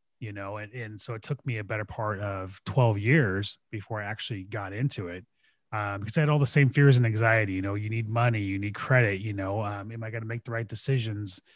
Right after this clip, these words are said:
You know, how do I even know how to evaluate a property? We didn't have YouTube University and podcasts and, you know, we had Carlton Sheets and, and, uh, some of the, uh, O G gurus, uh, back then. So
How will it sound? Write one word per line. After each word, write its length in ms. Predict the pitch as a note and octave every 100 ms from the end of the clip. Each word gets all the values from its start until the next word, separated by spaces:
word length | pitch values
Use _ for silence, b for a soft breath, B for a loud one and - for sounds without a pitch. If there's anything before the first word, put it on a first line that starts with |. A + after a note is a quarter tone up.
| b -
You 100 | G#2+
know, 120 | G#2+
how 160 | G#2+ B2
do 100 | A#2+
I 20 |
even 180 | A2 A2+
know 100 | A2+
how 140 | A#2
to 80 | A2+
evaluate 380 | A2 A2+ G#2+ G2+
a 20 |
property? 380 | B2 B2 A#2 G2+
We 100 | A#2+
didn't 160 | A#2
have 160 | A#2 A2
YouTube 400 | A2 G#2+ A#2 G2+
University 720 | G#2 F#2+ G2 G2 - G2+ G2+
and 120 | F#2
podcasts 800 | - A2+ G#2+ - G#2 G2 G#2 - G2+
and, 160 | F#2 - b b b _ -
you 100 | G#2
know, 120 | G2+
we 100 | A2+
had 120 | A2
Carlton 500 | - B2+ A2+ A#2 G2
Sheets 560 | - A#2+ G#2+ G#2 - -
and, 200 | F#2+ F#2+ _ b b b _
and, 420 | A2 G#2 G2+ G2
uh, 300 | G#2 G2 G#2
some 340 | G#2+ A2+ G#2 G2+ -
of 240 | B2 G#2+ G2+
the, 300 | G#2 G2+ G2+
uh, 200 | F#2+ G2
O 160 | B2 A#2+
G 200 | A2 A2+
gurus, 640 | G#2 A#2+ A2+ G#2+ A2 - - _ _ _ _
uh, 300 | G#2+ G2+ G2+
back 280 | G2+ G#2+ G#2
then. 340 | A2+ G2+ G2
So 480 | G2 - C3 A2 G#2